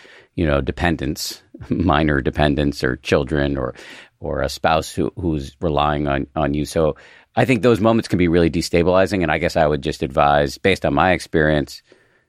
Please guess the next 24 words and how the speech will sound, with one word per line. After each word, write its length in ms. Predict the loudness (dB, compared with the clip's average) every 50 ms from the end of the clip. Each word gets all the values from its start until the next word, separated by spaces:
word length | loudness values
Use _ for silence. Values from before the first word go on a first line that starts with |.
| _ _ _ _ _ _ -6
to 640 | -2 0 2 2 2 0 0 -2 -2 -4 -4 -4 -2
not 200 | -2 0 0 0
make 180 | -2 -2 -2
it 100 | -2 -2
more 220 | 0 2 2 2 2
destabilizing 840 | 0 -4 -4 0 0 0 0 0 2 2 2 2 2 0 -4 -4 0
by 180 | 0 0 2
making 360 | 0 0 -2 -4 -4 -4 -4
rash 420 | -2 0 0 0 -2 -4 -8 -12 -12
decisions. 600 | -10 -4 0 0 0 0 -2 -6 -12 -14 -20 _ _ _ _ _ _
Having 220 | -2 0 0 0 2
said 200 | 2 2 2 4
that, 140 | 4 2 2
I 80 | 2
think 180 | 0 0 0 0
I 120 | 0 0
stayed 380 | -2 -2 0 2 2 2 0 -2
too 200 | -4 -6 -4 -2
long 340 | 0 2 4 4 4 2 0
in 60 | -2
the 60 | -4
news 220 | -4 -6 -6 -6 -4
business 520 | -4 -4 -4 -4 -6 -6 -8 -10 -12 -20 _ _ _ _ _ _ _ _ -4
post 500 | 0 2 2 2 2 -2 -6 -8 -12